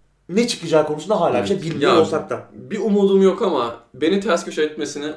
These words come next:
Speaker 2: oyun camiası açısından çok
Speaker 1: Ya,
Speaker 2: isterim.
Speaker 1: isterim.
Speaker 2: Yani adam öyle bir oyun çıkarsın ki hani bugün R D R'den bahsediyoruz. Adamlar yapmış diyoruz.
Speaker 1: Bir
Speaker 2: Hani
Speaker 1: şeyler
Speaker 2: teknoloji
Speaker 1: değişsin
Speaker 2: oyuncağı-
Speaker 1: ya.
Speaker 2: Evet, bir şeyler değişsin. Sektörü değiştirecek bir oyun çıksın. Biz
Speaker 1: Evet.
Speaker 2: yanılalım.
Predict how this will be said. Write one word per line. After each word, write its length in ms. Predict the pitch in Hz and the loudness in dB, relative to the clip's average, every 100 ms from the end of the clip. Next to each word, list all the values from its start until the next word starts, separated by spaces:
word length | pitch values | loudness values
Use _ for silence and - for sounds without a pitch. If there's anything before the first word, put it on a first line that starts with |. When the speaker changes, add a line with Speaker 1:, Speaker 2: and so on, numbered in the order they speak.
| - | 0
Speaker 2:
oyun 400 | 131 185 170 156 | 2 2 -2 0
camiası 440 | 143 139 139 139 | 0 0 -4 -4
açısından 220 | 127 139 | -6 -6
çok 140 | 131 120 | -8 -6
Speaker 1:
Ya, 60 | |
Speaker 2:
isterim. 220 | - 110 196 | -6 -2 2
Speaker 1:
isterim. 280 | 214 185 113 | 4 4 2
Speaker 2:
Yani 220 | 127 120 | 2 2
adam 300 | 156 170 160 | 2 2 2
öyle 260 | 151 165 156 | 2 2 2
bir 40 | |
oyun 160 | 147 147 | 0 0
çıkarsın 500 | - 143 131 180 - | -4 -2 -2 -6 -6
ki 300 | 101 98 - _ _ | -6 -6 -8 _ _
hani 180 | 117 113 | -8 -8
bugün 220 | 123 135 | -6 -2
R 180 | 127 127 | 2 4
D 60 | 131 | 4
R'den 320 | 131 139 127 | 2 2 -2
bahsediyoruz. 420 | 110 107 104 110 | -4 -4 -6 -2
Adamlar 320 | 113 113 110 - - _ - | -2 -2 -4 -6 -18 _ -6
yapmış 480 | 104 101 131 131 - | -6 -6 -8 -10 -6
diyoruz. 160 | 101 - | -4 -2
Speaker 1:
Bir 40 | |
Speaker 2:
Hani 80 | 101 | 0
Speaker 1:
şeyler 240 | 202 208 | 2 4
Speaker 2:
teknoloji 200 | 170 156 | 4 2
Speaker 1:
değişsin 240 | 113 107 110 | 0 0 0
Speaker 2:
oyuncağı- 100 | 104 | 0
Speaker 1:
ya. 80 | 151 | 2
Speaker 2:
Evet, 320 | 127 - 151 | 2 0 -6
bir 40 | |
şeyler 420 | 147 135 135 131 | -2 0 0 0
değişsin. 200 | 127 110 | -2 -4
Sektörü 500 | 107 131 131 156 160 | -4 -4 -2 -2 -2
değiştirecek 520 | 156 151 147 147 151 151 | 0 -2 -2 -6 -6 0
bir 60 | |
oyun 180 | 160 180 | 0 0
çıksın. 460 | - - - 220 - _ - | -4 -12 -10 -10 -12 _ -14
Biz 140 | 131 160 | -10 -2
Speaker 1:
Evet. 120 | 156 | 4
Speaker 2:
yanılalım. 480 | 151 170 165 196 | 4 4 0 -2